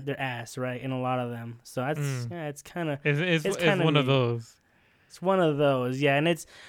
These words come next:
Speaker 1: honestly pretty mediocre. I'm thinking about erasing it anyway. And
Speaker 2: Yeah.
Speaker 1: I just wanna,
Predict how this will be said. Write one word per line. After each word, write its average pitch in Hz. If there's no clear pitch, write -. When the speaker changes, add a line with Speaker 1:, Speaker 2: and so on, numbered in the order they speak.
Speaker 1:
honestly 208
pretty 190
mediocre. 156
I'm 139
thinking 156
about 143
erasing 143
it 151
anyway. 139
And 156
Speaker 2:
Yeah. 127
Speaker 1:
I -
just 127
wanna, 151